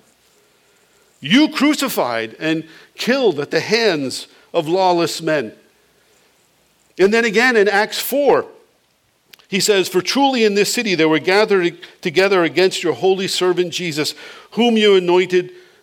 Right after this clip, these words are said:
both, uh, Herod and Pontius Pilate, along with the Gentiles and the peoples of Israel, to do whatever your hand and your plan had predestined to take place."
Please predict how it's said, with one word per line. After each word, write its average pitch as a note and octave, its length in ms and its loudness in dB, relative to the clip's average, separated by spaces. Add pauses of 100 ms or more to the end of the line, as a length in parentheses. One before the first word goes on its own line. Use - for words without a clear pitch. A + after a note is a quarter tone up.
both, F#3 440 0
uh, C#3 220 2
Herod G#3+ 400 2
and D#3 160 -2
Pontius F#3+ 380 -2
Pilate, F#3+ 420 -2
along F3 460 0
with F#3 120 -2
the F3+ 80 -4
Gentiles D3+ 760 -2 (400)
and D3+ 120 -2
the D3+ 60 -2
peoples F3+ 420 0
of D#3 140 -2
Israel, E3+ 380 0
to E3 120 -2
do G3+ 280 -2
whatever G#3 480 -2
your G#3+ 240 0
hand F#3+ 480 0
and D#3 240 -2
your F3+ 320 0
plan C#3 640 -6 (460)
had D#3 260 -2
predestined D#3+ 720 -4
to C3+ 80 -10
take B2+ 320 -8
place." B2+ 480 -10